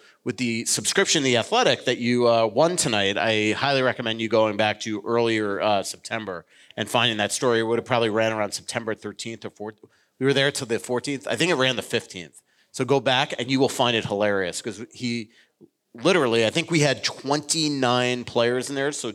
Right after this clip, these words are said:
essentially twenty-nine teams represented. And there is so many funny lines and funny things about all the fantasy teams. Um,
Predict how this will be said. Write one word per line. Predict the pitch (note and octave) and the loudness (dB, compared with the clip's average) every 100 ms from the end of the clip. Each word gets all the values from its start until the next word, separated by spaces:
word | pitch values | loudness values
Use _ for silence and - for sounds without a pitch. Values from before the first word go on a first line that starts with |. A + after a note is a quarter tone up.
| - | -10
essentially | - E3+ - B2+ | -4 -4 -2 -6
twenty-nine | - B2 A#2+ B2 A2 G#2 F#2+ | -6 -8 -8 -6 -2 -2 -4
teams | - A#2 B2 C3 | -8 -10 -8 -6
represented. | B2+ C3 C3 C#3 D3 D#3 - - - | -6 -4 -6 -6 -8 -16 -20 -20 -6
And | A#2 A2+ | -2 2
there | A#2+ | 4
is | A#2+ | 4
so | - C3+ B2+ | 2 2 2
many | B2+ | 2
funny | - B2 A#2 | 2 0 2
lines | G#2 G#2 A2 A2 G#2 | 4 2 2 -2 -6
and | F#2 | -6
funny | A2 G#2+ | -4 -4
things | G2+ G#2 G#2 G#2 | -4 -6 -6 -4
about | G2 G2 | 0 0
all | - G2 G2 | 2 2 2
the | F#2 | 0
fantasy | G2+ F#2+ F#2+ G#2 | -2 -4 -6 -10
teams. | - G#2+ G#2 G2+ - - - _ - | -8 -8 -10 -14 -18 -20 -20 _ -2
Um, | A#2+ G#2+ | 0 0